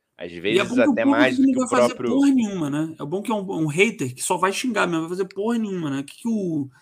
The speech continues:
Speaker 2: que que o, sei lá, o Carlinhos quinze vai fazer, entendeu? "Ah, vou te xingar
Speaker 1: Depende.
Speaker 2: no, no Dota. Vou criar um, um personagem com seu nome no Dota, vai se chamar Daniel Cusão." Porra,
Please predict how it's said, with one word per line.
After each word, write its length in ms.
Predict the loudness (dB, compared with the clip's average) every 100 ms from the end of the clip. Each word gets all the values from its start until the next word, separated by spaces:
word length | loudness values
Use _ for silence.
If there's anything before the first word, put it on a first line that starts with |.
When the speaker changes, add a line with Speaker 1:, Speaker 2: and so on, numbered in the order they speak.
| _ _ _
Speaker 2:
que 100 | -18
que 120 | -6
o, 500 | -4 -2 0 0 -2
sei 240 | -4 -4 -2
lá, 240 | 2 2
o 120 | 2 0
Carlinhos 800 | 0 2 0 -2 -2 -2 -4
quinze 420 | -8 -6 -4 -2 -2
vai 160 | -4
fazer, 360 | 0 -2 0 -2
entendeu? 460 | -2 -6 -4 -6 -8 _
"Ah, 220 | 0 2
vou 140 | 6 4
te 100 | 4
xingar 460 | 0 0 2 4 2
Speaker 1:
Depende. 40 |
Speaker 2:
no, 640 | -2 0 2 2 2 -2 -8 _ _ -6
no 140 | -6
Dota. 680 | 0 2 4 2 -2 -10 -10 _ _ -10
Vou 120 | -6
criar 220 | 0 0
um, 420 | 2 0 -2 -2
um 60 | -2
personagem 640 | 0 0 -2 -2 -2 -4
com 120 | -4 -2
seu 220 | 0 0
nome 300 | -2 -2 -2
no 100 | -2
Dota, 320 | -2 -2 -2
vai 100 | -4
se 80 | -6
chamar 200 | -4 -2
Daniel 360 | -2 -2 -4 -4
Cusão." 600 | -6 -4 -2 -2 -4 -8
Porra, 420 | -8 -6 -6 -8